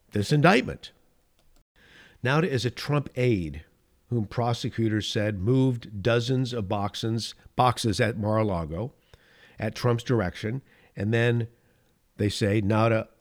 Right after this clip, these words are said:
allegedly lied to investigators about it. Well, he's been charged with conspiracy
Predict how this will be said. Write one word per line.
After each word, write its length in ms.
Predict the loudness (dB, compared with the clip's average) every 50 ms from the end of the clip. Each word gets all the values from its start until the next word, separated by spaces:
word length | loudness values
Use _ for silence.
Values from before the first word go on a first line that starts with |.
| _ _ _ _
allegedly 640 | 0 2 4 4 4 4 2 2 2 2 4 2 2
lied 640 | 2 2 4 6 8 8 8 8 8 6 4 2 -2 -4
to 120 | -2 0 2
investigators 720 | 4 6 6 4 4 2 0 -2 -2 -2 -2 -2 -4 -4
about 260 | -6 -6 -6 -8 -10
it. 100 | -16 -20 _ _ _ _ _ _ _ _ _ _ _ _ _ _ _ _ _ _ _
Well, 140 | -8 -6 0
he's 200 | 2 2 2 2
been 140 | 2 0 0
charged 320 | 0 2 2 2 2 0
with 160 | 0 -4 -4 -2
conspiracy 840 | -4 -4 -4 -4 -2 0 2 2 2 0 -2 -2 -2 -2 -2 -4